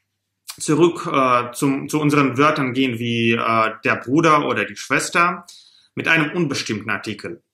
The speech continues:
Also Personalpronomen benehmen sich immer wie ein unbestimmter Artikel.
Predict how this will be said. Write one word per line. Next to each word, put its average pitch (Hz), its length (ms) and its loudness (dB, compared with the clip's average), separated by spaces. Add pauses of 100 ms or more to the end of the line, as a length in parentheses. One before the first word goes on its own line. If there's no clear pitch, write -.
(280)
Also 156 380 -2
Personalpronomen 156 920 -2
benehmen 143 300 -2
sich 131 320 -8
immer 185 440 0
wie 151 340 0
ein 131 220 -4
unbestimmter 139 680 -4
Artikel. 101 480 -10